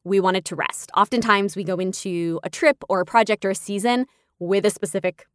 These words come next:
outcome in mind. We knew we wanted to rest. If you've heard our story, you know we got married twice. We went on two honeymoons, so we knew from the first one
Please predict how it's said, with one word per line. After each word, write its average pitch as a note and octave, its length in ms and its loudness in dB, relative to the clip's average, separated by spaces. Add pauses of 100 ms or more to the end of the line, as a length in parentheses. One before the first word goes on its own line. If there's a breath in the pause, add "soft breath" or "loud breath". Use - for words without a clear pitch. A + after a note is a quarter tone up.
(180)
outcome G#3 380 4
in F#3+ 180 0
mind. C4 440 0 (120)
We A#3+ 200 4
knew A#3 200 6
we B3 100 4
wanted A#3 220 4
to G#3 60 0
rest. D#3+ 380 0 (1000)
If G3 220 2
you've G3+ 140 0
heard G#3 160 4
our G#3+ 100 2
story, D4 320 0
you A#3 160 0
know G#3 140 2
we C4 80 2
got A#3 120 6
married D#4 220 4
twice. A#3+ 460 4
We F#3 280 -2
went A3 180 4
on A3 80 4
two A3+ 140 -2
honeymoons, B3 440 4
so A#3+ 80 -4
we A3+ 100 4
knew A3+ 220 6
from B3+ 140 -2
the A#3+ 80 0
first G3+ 240 0
one F#3 300 2